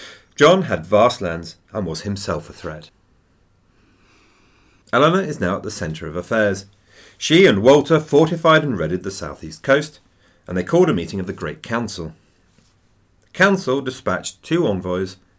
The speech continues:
to Richard, and in March eleven ninety-three they met with him and brought Richard news of home. They appeared to find Richard in good spirits and able to take the whole "your empire's in meltdown, your brother's betrayed you" thing quite well.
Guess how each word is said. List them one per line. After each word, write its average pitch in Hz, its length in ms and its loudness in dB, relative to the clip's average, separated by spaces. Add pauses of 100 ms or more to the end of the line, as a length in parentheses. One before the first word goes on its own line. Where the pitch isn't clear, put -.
to 78 100 -12
Richard, 127 360 -6 (260)
and 120 120 0
in 90 120 0
March 139 320 2
eleven 87 280 -6
ninety-three 95 520 -4
they 135 160 2
met 87 200 -2
with 120 160 -10
him 80 260 -10 (240)
and 143 160 -2
brought 135 320 4
Richard 90 320 -8
news 76 220 -14
of - 100 -14
home. 82 320 -10 (1200)
They 90 100 -2
appeared 175 300 4
to - 60 -12
find 104 260 -4
Richard 143 220 -8
in 170 100 -4
good 78 160 -6
spirits 226 400 0 (280)
and 156 120 4
able 190 240 8
to 202 120 -10
take 101 200 0
the 98 80 -4
whole 98 340 0 (120)
"your 117 240 4
empire's 110 380 2
in 98 100 0
meltdown, 113 420 0
your 98 120 -4
brother's 92 260 -6
betrayed 196 440 0
you" 131 80 0
thing 131 480 -2
quite - 300 -18
well. 98 300 -4